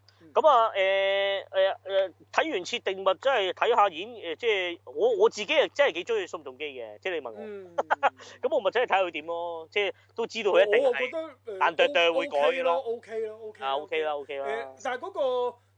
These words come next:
Speaker 1: 誒，毒販大佬，我覺得就搶戲啲喎，反而係。
Speaker 2: 咁啊，梗係啦，知唔知道毒販大佬邊個嚟㗎？
Speaker 1: 點嚟㗎？唔識啊，又係。
Speaker 2: 你睇過㗎啦。
Speaker 1: 有睇過。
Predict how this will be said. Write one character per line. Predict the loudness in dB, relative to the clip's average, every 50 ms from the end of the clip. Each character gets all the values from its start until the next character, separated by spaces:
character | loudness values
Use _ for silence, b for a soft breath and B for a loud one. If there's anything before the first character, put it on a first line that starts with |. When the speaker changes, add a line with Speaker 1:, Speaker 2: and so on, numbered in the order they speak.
| _
Speaker 1:
誒， | -12 -10 -10 -10 -10 -10 -12 -12 _
毒 | -12 -14 -14 _ _
販 | -14 -12 -12 -12 -12 -12
大 | -12 -12 -12
佬， | -10 -6
我 | -4 -4 -4 -4 -4
覺 | -6
得 | -8 -8
就 | -10 -12 -14
搶 | -16 -16 -16 -16
戲 | -14 -14 -16 -16
啲 | -16 -16 -18
喎， | -18 -20 -20 _ _ _ _
反 | -20 -20
而 | -20
係。 | -20 _ _ _ _ _ _ _ -20 -16
Speaker 2:
咁 | -16 -12 -6
啊， |
梗 |
係 | 0 0 0 2
啦， | 2 0 0 0 0 -2 -2 -4 -6
知 | -6 -4
唔 | -2
知 | 0
道 | 0
毒 | 0 0 2
販 | 2
大 | 2
佬 | 2
邊 | 2 0 -4
個 | -8
嚟 | -8 -10 -10
㗎？ | -10
Speaker 1:
點 | -10
嚟 | -10 -12 -12
㗎？ | -16
唔 | -20 _ _ -12
識 | -10
啊， | -10
又 | -8 -8 -10 -12 -14 -16 -18
係。 | -18 -16 -16
Speaker 2:
你 | -10
睇 | -6 -4 -4 -4 -4
過 | -6 -4 0 2
㗎 |
啦。 | 4 6 6 6 6 6 6 6 4 2 0 -2
Speaker 1:
有 | -6
睇 | -8 -6 -4
過。 | -2 -2 0 -2 -2 -4